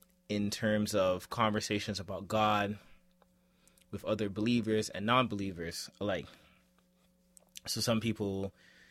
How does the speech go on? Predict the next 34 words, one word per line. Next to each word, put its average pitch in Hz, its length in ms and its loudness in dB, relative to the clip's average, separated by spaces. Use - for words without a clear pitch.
um, 95 200 -6
if 95 160 -8
you 95 80 -8
follow 120 300 8
this 101 180 0
podcast, 104 680 -2
you 98 80 -8
know, 90 360 -10
um, 85 560 -14
or 98 100 -8
if 101 160 -10
you 95 60 -8
know 98 160 -8
me, 120 420 4
I'm 98 320 -4
a 92 240 -12
speaker, 113 640 2
I'm 101 120 -8
a - 20 -6
youth 123 240 0
leader, 107 580 4
I 95 200 -8
do 120 200 2
a 113 40 6
lot 107 200 6
of 104 80 2
things 101 500 -4
communication-based, 123 1000 2
teach, - 360 -6
um, 82 600 -16
lessons 110 880 2
and 78 160 -12
seminars, 110 920 -2
and 85 260 -18